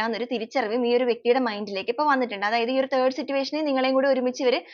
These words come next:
മുന്നോട്ടേക്ക് കൊണ്ടുപോയ വ്യക്തികളാണെന്നുണ്ടെങ്കിൽ, അങ്ങനെ പോവുകയാണെന്നുണ്ടെങ്കിൽ ഒരിക്കലും നിലനിൽപ്പ് ഉണ്ടാവുകയില്ല, അല്ലെങ്കിൽ ബാലൻസ് ചെയ്ത് നിൽക്കാനായിട്ട് സാധിക്കുകയില്ല. ആടി ഉലഞ്ഞു മറിഞ്ഞു വീഴും. അപ്പൊ ആ ഒരു, ഏർ, കാര്യം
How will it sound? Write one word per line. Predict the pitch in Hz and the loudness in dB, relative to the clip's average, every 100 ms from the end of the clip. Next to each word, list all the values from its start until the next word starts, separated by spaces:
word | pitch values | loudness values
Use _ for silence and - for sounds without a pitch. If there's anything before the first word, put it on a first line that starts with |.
| - | -10
മുന്നോട്ടേക്ക് | 294 294 294 294 320 | -2 2 2 0 0
കൊണ്ടുപോയ | 294 247 262 294 | 0 2 2 2
വ്യക്തികളാണെന്നുണ്ടെങ്കിൽ, | 262 254 262 254 214 220 233 190 190 | 0 0 2 2 2 -2 -4 -4 0
അങ്ങനെ | 220 226 269 | 0 0 -2
പോവുകയാണെന്നുണ്ടെങ്കിൽ | 349 294 262 277 320 240 233 247 180 180 247 - - - | 0 4 6 6 4 4 4 2 0 0 -2 -4 -8 0
ഒരിക്കലും | 349 359 403 415 | 2 2 2 2
നിലനിൽപ്പ് | 339 302 294 302 | 4 4 4 2
ഉണ്ടാവുകയില്ല, | 285 220 220 220 233 220 175 165 | 2 6 8 8 4 2 2 2
അല്ലെങ്കിൽ | 196 247 269 | 2 2 4
ബാലൻസ് | 254 254 277 311 | 6 6 6 2
ചെയ്ത് | 320 285 294 | -2 -2 2
നിൽക്കാനായിട്ട് | 254 233 277 269 254 311 | 2 2 0 0 0 -2
സാധിക്കുകയില്ല. | 294 262 262 294 294 247 196 170 156 - - 277 | -4 0 0 0 -2 -2 -2 -2 -6 -10 -2 4
ആടി | 302 339 370 | 6 6 4
ഉലഞ്ഞു | 320 302 320 | 2 2 2
മറിഞ്ഞു | 269 240 254 254 | 4 4 4 2
വീഴും. | 196 175 - _ _ _ _ _ _ | 0 -2 -6 _ _ _ _ _ _
അപ്പൊ | - - | 0 6
ആ | 330 349 | 8 10
ഒരു, | 392 381 427 466 _ - | 8 6 0 -2 _ -6
ഏർ, | 269 269 | -2 0
കാര്യം | 277 262 262 226 | 4 8 8 6